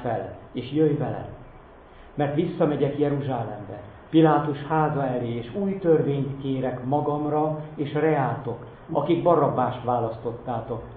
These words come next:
és akikkel ezt művelte Barabbás.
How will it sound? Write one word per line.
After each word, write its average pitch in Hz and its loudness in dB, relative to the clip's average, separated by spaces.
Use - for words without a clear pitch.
és - -18
akikkel 139 0
ezt 170 -2
művelte 120 -2
Barabbás. 107 -6